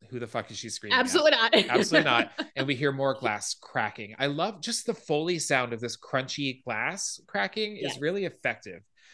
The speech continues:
Speaker 1: It's not over the top. It's really light. Uh,
Speaker 2: The
Speaker 1: so
Speaker 2: cracking as she's opening the sutures on that
Speaker 1: Yeah.
Speaker 2: animal, I think
Speaker 1: Yeah.
Speaker 2: that comes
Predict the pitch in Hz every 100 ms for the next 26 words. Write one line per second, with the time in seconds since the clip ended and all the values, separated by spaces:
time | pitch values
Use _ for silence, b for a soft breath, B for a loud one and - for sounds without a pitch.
0 | B B - - 143 165 180 165 165 139
1 | 123 117 - 117 135 160 135 123 123 -
2 | _ _ _ _ _ _ _ _ _ -
3 | - 110 233 - 240 247 - 247 233 226
4 | 262 220 - 220 220 233 226 226 - 185
5 | 185 233 240 262 262 - _ 185 131 147
6 | 147 117 98 208 220 - 120 117 196 220
7 | 240 233